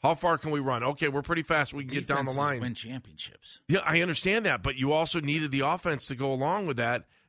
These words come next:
Speaker 1: And you're like, "Okay, well, the defense can win us one or two games. We're gonna win a game here. We're gonna," but the offense is gonna have to come through at some point. When Flacco came in, the offense started coming through.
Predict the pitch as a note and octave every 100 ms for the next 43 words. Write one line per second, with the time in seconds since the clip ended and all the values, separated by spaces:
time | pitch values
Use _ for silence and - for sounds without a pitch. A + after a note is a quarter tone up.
0 | - C#3 C3+ C3 A#2 D3 G#3 G3 D#3 D#3+
1 | D3 F3 F3+ F3 D3+ D3 C#3+ - C#3 C3
2 | B2 D3 E3 E3+ C#3+ B2+ A#2+ B2 A#2+ B2
3 | B2+ D#3 D#3+ C#3 B2+ _ _ - C#3+ D3
4 | D3 F#3+ G3 E3 C3+ C3+ C#3+ D3 - C#3+
5 | C3 C#3+ B2+ E3+ F#3+ - G2 D2+ _ _
6 | _ _ _ _ - C#3+ C3+ F3 A3+ G3
7 | D3 D#3+ E3+ G3 C#3 E3 D#3+ C3+ C#3 C#3
8 | C#3 C#3+ A#2 - - -